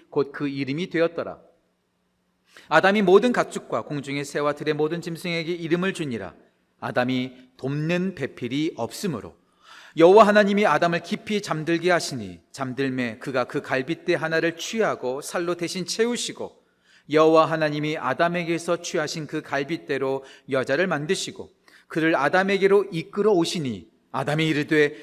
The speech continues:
"이는 내 뼈 중에 뼈요 살 중에 살이라." 이것을 아다-, 남자에게서 취하였은즉 여자라 부르리라 하니라.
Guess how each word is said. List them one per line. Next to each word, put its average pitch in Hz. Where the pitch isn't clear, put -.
"이는 175
내 180
뼈 240
중에 247
뼈요 165
살 254
중에 240
살이라." 190
이것을 165
아다-, 175
남자에게서 180
취하였은즉 160
여자라 156
부르리라 151
하니라. 120